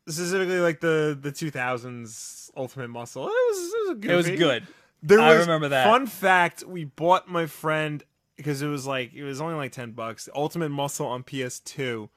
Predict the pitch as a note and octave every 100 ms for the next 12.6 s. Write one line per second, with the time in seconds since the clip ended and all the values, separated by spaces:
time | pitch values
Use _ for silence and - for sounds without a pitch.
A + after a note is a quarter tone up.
0 | _ D3 D3 D#3+ D3+ C#3+ C#3 B2 B2 B2
1 | A#2+ A2 G#2+ G#2+ A2+ A2+ A2+ B2 C3+ C3+
2 | C3 G3 F#3 F#3+ - E3 D3 - E3 C3+
3 | B2+ B2+ _ _ _ _ D3+ C3 C3+ D3+
4 | D#3+ C#3 E3+ D#3 C3 C#3+ C3+ B2 D3 D3
5 | - C3 D#3 D#3 D3+ D3+ - - C3+ B2+
6 | - - E3 C#3+ F#3 B3+ F3 C#3 - -
7 | _ _ F#3 F3+ G3+ F3+ F3+ G#3 A3 F#3+
8 | - G3 G3 F#3 F#3 E3 E3+ C#3 E3 D#3+
9 | D3 _ D#3+ D3 C#3+ C3+ C3 - _ _
10 | _ E3+ D3+ D#3+ E3 D#3+ D3+ C#3+ C#3 C#3+
11 | C#3+ C#3+ C3+ C3 D#3 B2+ D3+ C#3 C3 C3
12 | B2+ - C#3 - B2+ C#3+